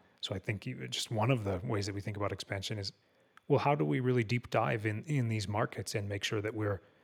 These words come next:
you know, especially in order to make an impact on deforestation, that we're as fully saturating these markets as, as we possibly can. So I think that's one of the first things that we have our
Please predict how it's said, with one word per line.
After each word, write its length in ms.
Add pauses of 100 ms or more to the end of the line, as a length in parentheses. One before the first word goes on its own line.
(140)
you 80
know, 160
especially 360
in 80
order 160
to 60
make 200
an 80
impact 340
on 120
deforestation, 880
that 100
we're 220 (800)
as 160
fully 360
saturating 680
these 180
markets 480
as, 160 (140)
as 160
we 120
possibly 680 (560)
can. 260
So 160
I 40
think 160
that's 200
one 120
of 60
the 60
first 300
things 220
that 100
we 120
have 180
our 240